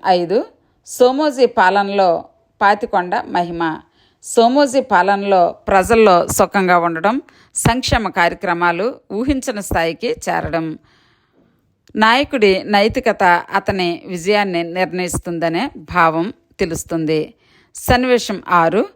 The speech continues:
సిధోజీ పాతికొండపై దాడి, అంతుంబాయి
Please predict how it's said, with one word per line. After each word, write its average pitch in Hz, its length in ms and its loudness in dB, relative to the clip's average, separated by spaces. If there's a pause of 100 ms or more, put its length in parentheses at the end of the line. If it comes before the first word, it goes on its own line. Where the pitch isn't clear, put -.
(480)
సిధోజీ 233 680 2
పాతికొండపై 190 840 0
దాడి, 170 440 2 (380)
అంతుంబాయి 202 800 0